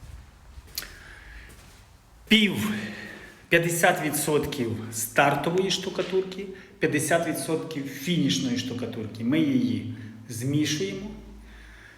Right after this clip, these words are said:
і беремо губку пористу і ляпушечки отакі наносимо по всій поверхності. Беремо діляночку, наносимо ці ляпушечки,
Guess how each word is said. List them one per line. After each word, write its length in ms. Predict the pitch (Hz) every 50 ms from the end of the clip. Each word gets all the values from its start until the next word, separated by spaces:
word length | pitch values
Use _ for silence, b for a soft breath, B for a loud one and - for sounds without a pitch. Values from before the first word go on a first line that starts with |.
| B B
і 60 | -
беремо 420 | 143 131 147 156 170 170 160 160 143
губку 640 | 123 - - 151 147 - - - - 185 190 - - - - - -
пористу 560 | - 160 165 165 165 165 160 - - - - 170 - - - - - - - - - - B B B B B B B B B B B -
і 420 | 233 233 254 254 254 247 247 - - - - - -
ляпушечки 720 | 165 156 156 156 - - - 190 - 160 - - - 151 143
отакі 400 | 139 135 135 131 127 127 180 175
наносимо 800 | 151 139 131 131 139 143 147 135 - 127 110 107 107 104 - - -
по 80 | -
всій 280 | 131 123 - - 165 160
поверхності. 800 | - - 131 123 120 113 98 - 107 107 104 - - - - - - B B B B B B B B B B -
Беремо 340 | 151 139 139 147 135 135 127
діляночку, 640 | 127 135 147 185 220 233 214 190 165 - - - 135
наносимо 520 | 127 139 151 156 147 - - 131 135 135
ці 160 | 131 131 139
ляпушечки, 680 | 131 139 131 131 - 208 - - 147 - - - -